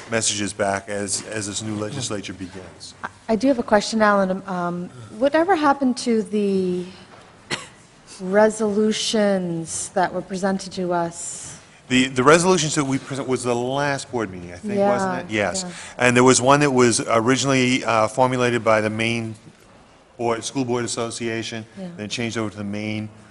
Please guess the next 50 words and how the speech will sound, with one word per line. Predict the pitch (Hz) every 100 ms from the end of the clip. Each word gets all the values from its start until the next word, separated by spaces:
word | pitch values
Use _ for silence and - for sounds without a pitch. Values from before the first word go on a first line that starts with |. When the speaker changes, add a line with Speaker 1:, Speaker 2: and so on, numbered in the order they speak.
| - -
Speaker 1:
uh, | 101
Superintendent's | 101 131 117 110 117 113 110
Association. | 104 110 107 113 - 110
I | 113
did | 123 135
contact | 143 143 139 131 131
Maine | 123 117
School | - 113
Management | 107 107 113 113 135 135 - - - - -
about | 104 110 113 120
that, | - 120 104 - - - -
and | 120
they | 120 139
did, | 135 139
s-, | -
uh, | 131 120
'cause | - 120
the | 123
question | 156 143 147 135
I | 120 123
think | 131 117
many | 123 127
of |
you | 117 110
asked | 110 117 -
was, | 107 95
if | 104
we | 117
vote | 107 120 123
in |
favor | 113 123 123 120
of | 113
that, | 117 113 113 - - _
can | 123
we | 120
take | 131 117
another | 117 110 107
stand | - 117 110 104
later | 98 95 95
on? | 90 85 - - - -
And | 113
their | 117 113
sense | - 135 131
was | 127 117 107
that | 107 117
that | 113 113
is | 113 101 -
not | 131 120 117 113 110
a |
problem, | 107 107 98 87